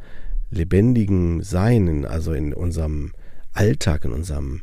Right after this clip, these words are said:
ja, Funktionieren und, äh, Leben und wie wir auch unser, unser, ja, Leben gestalten, wer-, wurde mit der Zeit sehr stark auch mit dem Motivationssystem verbunden.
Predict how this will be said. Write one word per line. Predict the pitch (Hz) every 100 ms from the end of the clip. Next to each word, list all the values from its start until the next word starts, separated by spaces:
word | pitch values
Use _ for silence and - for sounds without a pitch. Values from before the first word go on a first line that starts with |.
| - - - - - - - - - -
ja, | 87 107 110
Funktionieren | - 123 - - 92 101 156 180 156 151 147 147
und, | - 87 87 - - - -
äh, | - - - - 60
Leben | 78 110 147 143 127 127 120 117 113 113
und | - - - -
wie | 90 90
wir | 90 -
auch | -
unser, | - 92 82 80 73
unser, | - 78 71 67
ja, | 147
Leben | 113 95 101
gestalten, | 107 - - 110 143 143 - 113 - - - - - - 127
wer-, | 98 101 104 104 98
wurde | 113
mit | 107 95
der | 92
Zeit | - 98 -
sehr | 87 90
stark | - 104 -
auch | 90
mit | 98
dem | 98
Motivationssystem | 101 104 101 - - 120 135 151 - - - 76 69
verbunden. | - 85 - - 85